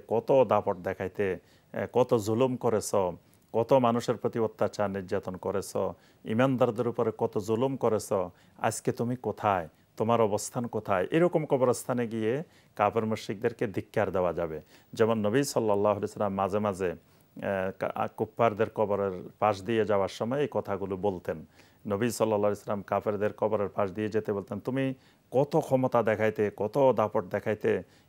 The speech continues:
ঈমানদারদের উপরে কত নির্যাতন করেছিলে, আজকে তোমার অবস্থান কোথায়?" এ-, এ-, এগুলো বলা যাবে, কিন্তু কোনো মুশরিকের কাফেরের জন্য দোয়া করা যাবে না। আর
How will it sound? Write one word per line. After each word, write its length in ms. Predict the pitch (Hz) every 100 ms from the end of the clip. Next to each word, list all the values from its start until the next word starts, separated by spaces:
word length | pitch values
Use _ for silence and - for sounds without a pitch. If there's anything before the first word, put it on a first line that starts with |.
| -
ঈমানদারদের 640 | 107 139 139 131 117 123
উপরে 220 | 113 110 -
কত 220 | 104 -
নির্যাতন 540 | 143 135 117 120 110
করেছিলে, 380 | 101 104 104 101
আজকে 280 | 104 - 110
তোমার 260 | 110 113
অবস্থান 400 | 110 98 - 107
কোথায়?" 500 | 92 98 - 107 92 80 _ _ _
এ-, 320 | - - 90 -
এ-, 140 | 131
এগুলো 360 | 135 131 135 127
বলা 260 | 107 98
যাবে, 220 | 85 78 82
কিন্তু 420 | 139 160 160 185
কোনো 400 | - 117 135 185 _ _ -
মুশরিকের 640 | 104 104 - 110 107 117
কাফেরের 420 | - 95 - 107 104
জন্য 260 | 120 139
দোয়া 240 | 123 117 98
করা 240 | 90 82
যাবে 220 | 85 82
না। 160 | - - _ _ - - -
আর 200 | 107 110